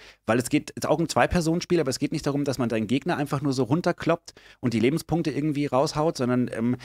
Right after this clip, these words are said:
es ist eine Art Wettrennen. Also du hast zwei Bereiche bei dir auf dem, äh, Spielfeld, links und rechts.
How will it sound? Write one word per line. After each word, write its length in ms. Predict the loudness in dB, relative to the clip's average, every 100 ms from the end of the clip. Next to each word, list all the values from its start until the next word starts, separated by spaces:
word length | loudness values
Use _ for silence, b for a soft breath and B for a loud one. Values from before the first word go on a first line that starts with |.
| B
es 100 | -6
ist 100 | -2
eine 180 | 0 2
Art 140 | 2 0
Wettrennen. 500 | 0 2 2 2 0
Also 120 | 0
du 60 |
hast 160 | -2 0
zwei 200 | 2 2
Bereiche 440 | 2 2 2 0
bei 120 | -2 -2
dir 200 | -2 -2
auf 80 |
dem, 180 | -2 -6
äh, 440 | -4 -4 -4 -6 -12
Spielfeld, 580 | -4 -2 0 2 0 2
links 280 | -2 0
und 80 | -2
rechts. 380 | 0 0 -2